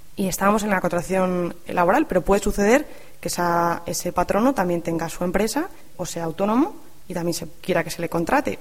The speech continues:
Pues pasaría lo mismo, habría que también pedir autorización al protectorado. ¿Qué pasa si de repente, eh, nos damos cuenta de que ya hemos contratado una, a un patrono para una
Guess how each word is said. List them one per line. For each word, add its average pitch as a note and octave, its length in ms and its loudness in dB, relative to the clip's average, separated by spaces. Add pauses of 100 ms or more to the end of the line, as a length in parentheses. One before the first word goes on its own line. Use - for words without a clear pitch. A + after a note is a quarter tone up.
Pues F#3 160 -2
pasaría G#3 320 2
lo F#3+ 80 6
mismo, F3 360 2
habría E3+ 260 0
que F3 100 -2
también F#3+ 420 0 (380)
pedir F3 160 4
autorización F#3+ 640 4 (100)
al F#3 140 4
protectorado. E3 600 4 (560)
¿Qué A#3 120 4
pasa C4+ 280 6
si G#3 220 0
de - 140 0
repente, A3+ 560 4 (100)
eh, F3 260 2
nos F3 140 4
damos F#3+ 180 6
cuenta A#3+ 200 2
de - 80 2
que F#3+ 100 0
ya F#3+ 80 6
hemos G3+ 160 6
contratado F#3 400 8
una, F3 560 6 (100)
a F3 140 0
un F3 160 2
patrono A3+ 480 6
para F3 180 0
una E3 640 2